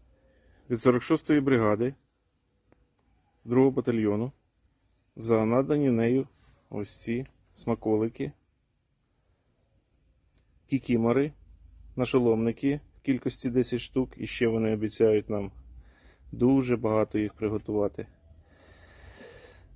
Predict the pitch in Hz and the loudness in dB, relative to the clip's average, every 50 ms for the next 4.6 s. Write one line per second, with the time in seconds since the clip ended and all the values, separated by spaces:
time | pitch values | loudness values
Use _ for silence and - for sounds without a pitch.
0 | - - - - 120 113 110 107 104 104 98 92 90 - - - - - - - | -20 -20 -12 -8 -4 -4 -2 -2 -2 -4 -4 -8 -10 -14 -14 -14 -14 -14 -14 -16
1 | - - - - - 151 139 - - 147 143 123 - - 135 - - 135 131 135 | -16 -14 -12 -2 0 0 0 2 2 2 2 4 4 2 0 2 4 4 6 6
2 | 151 156 - - - - - - _ - - _ _ _ _ _ - - - - | 4 2 -2 -10 -20 -20 -20 -20 _ -20 -20 _ _ _ _ _ -20 -20 -20 -20
3 | _ _ _ - - - - - 123 127 127 135 135 135 131 123 - 135 120 - | _ _ _ -20 -20 -20 -8 -6 -4 0 2 4 4 4 4 4 2 -2 0 4
4 | 131 127 123 117 - 131 120 - 127 123 120 | 4 4 4 4 0 -4 -6 -4 -4 -6 -6